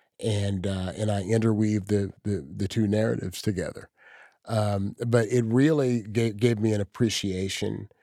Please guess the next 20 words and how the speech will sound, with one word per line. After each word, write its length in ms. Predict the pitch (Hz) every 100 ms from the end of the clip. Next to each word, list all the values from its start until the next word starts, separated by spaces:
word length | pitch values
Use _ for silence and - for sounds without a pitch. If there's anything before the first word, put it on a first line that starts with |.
| _ _ -
um, 520 | 107 98 95 92 - -
f-, 200 | - 123
an 60 | 123
appreciation, 640 | - 147 - 131 120 120
'cause, 180 | 127 202 302
well, 160 | 294
kids 300 | - 320 196
don't 140 | 156 113
appreciate 380 | - 120 - 104
anything 220 | 104 90
you 60 | 95
do 80 |
<laughs> 0 |
for 240 | 131 - 214
'em 80 | 403 403
anyway 280 | 381 208 240
until 300 | 202 - 175
they 100 | 185
get 200 | 113 117
older. 340 | 117 123 117